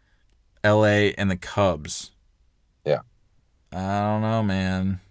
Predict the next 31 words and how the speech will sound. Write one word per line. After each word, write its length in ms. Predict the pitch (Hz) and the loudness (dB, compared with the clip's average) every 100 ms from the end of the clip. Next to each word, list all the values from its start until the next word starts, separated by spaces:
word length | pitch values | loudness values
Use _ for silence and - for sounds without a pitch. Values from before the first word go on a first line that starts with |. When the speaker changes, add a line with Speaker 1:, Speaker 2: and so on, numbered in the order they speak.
| _ _ _ _ _ _ _ _ _ _ _ _ _ _ _ _ _ _ | _ _ _ _ _ _ _ _ _ _ _ _ _ _ _ _ _ _
Speaker 2:
That's 140 | 92 | 6
a 60 | 104 | 8
lot 280 | 95 95 98 | 10 8 8
of 100 | 92 | 4
pressure 360 | 98 90 87 | -2 -2 -4
on 60 | 82 | -10
the 80 | 80 | -8
Rockies. 580 | 76 69 _ - - _ _ _ | -8 -10 _ -20 -20 _ _ _
<laughs> 140 | 190 185 202 151 143 113 139 104 - - - - - | 6 10 12 12 8 4 -2 -2 -8 -18 -20 -20 -8
Speaker 1:
No 160 | 95 | -6
kidding. 560 | 101 - 90 82 71 87 - _ _ _ _ _ _ _ _ _ _ | -6 -8 -8 -8 -10 -16 -18 _ _ _ _ _ _ _ _ _ _
I 80 | - | 2
don't 180 | 104 95 | 2 4
know. 60 | |
I 100 | 92 | 2
think 240 | 95 123 110 | 2 0 -2
I 60 | |
kinda 200 | 95 95 | -2 0
like 200 | 90 87 | 0 -2
your 80 | 92 | -4
wild 240 | 87 87 87 | -2 -4 -6
card 200 | 85 90 | -12 -10
picks 240 | 85 - | -12 -10
a 60 | 85 | -12
little 100 | 82 | -10
better. 360 | 87 85 90 - _ _ _ _ _ _ _ _ _ _ _ _ _ _ | -8 -8 -10 -14 _ _ _ _ _ _ _ _ _ _ _ _ _ _
Speaker 2:
Than 160 | 92 87 | -10 -6
yours? 420 | 90 107 127 - - | 0 0 -2 -12 -6
Speaker 1:
The 120 | 113 | -2
Brave-, 360 | 98 113 127 | 4 6 8
Speaker 2:
Thousand 60 | 143 | 6